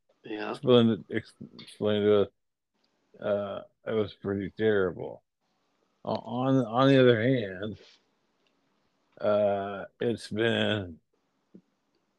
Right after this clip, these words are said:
Speaker 2: uh, m-, maybe twenty years since we t-, turned you on, so time for retirement, I
Speaker 1: <laughs>
Speaker 2: think.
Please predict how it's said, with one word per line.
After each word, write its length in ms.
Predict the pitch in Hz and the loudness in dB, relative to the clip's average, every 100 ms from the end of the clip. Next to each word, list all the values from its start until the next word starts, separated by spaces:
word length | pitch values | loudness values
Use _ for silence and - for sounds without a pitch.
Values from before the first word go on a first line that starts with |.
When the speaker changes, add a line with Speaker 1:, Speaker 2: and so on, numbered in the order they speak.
| _ _ - 76 | _ _ -16 -10
Speaker 2:
uh, 760 | 110 107 101 101 98 98 98 - _ _ _ _ _ _ _ _ _ _ _ _ _ _ _ _ _ _ _ _ - | -8 -6 -8 -10 -10 -12 -12 -16 _ _ _ _ _ _ _ _ _ _ _ _ _ _ _ _ _ _ _ _ -16
m-, 200 | 117 - 117 | -16 -14 -10
maybe 240 | 113 95 | -6 -6
twenty 320 | - 117 113 | -2 0 2
years 320 | 113 110 107 - | 4 2 0 -4
since 120 | 95 | -14
we 80 | 95 | -14
t-, 340 | - - 139 - _ _ _ _ _ - | -14 -18 -20 -20 _ _ _ _ _ -2
turned 220 | 123 110 | 2 4
you 160 | 104 101 | 4 4
on, 560 | 107 107 110 107 107 | 2 2 0 -2 -4
so 520 | - - 90 90 82 _ _ _ _ _ _ _ _ _ _ _ _ - | -8 -10 -8 -8 -10 _ _ _ _ _ _ _ _ _ _ _ _ -4
time 260 | 110 101 90 | -2 -2 -4
for 600 | - 104 95 95 95 95 | -4 0 0 0 0 -2
retirement, 800 | 101 92 - 110 104 104 104 104 - _ _ _ _ _ _ _ - | -4 -8 -8 -4 -2 -2 -4 -6 -12 _ _ _ _ _ _ _ -12
I 540 | - _ - - - | -12 _ -12 -10 -12
Speaker 1:
<laughs> 0 | |
Speaker 2:
think. 420 | - 107 381 101 | -8 0 2 2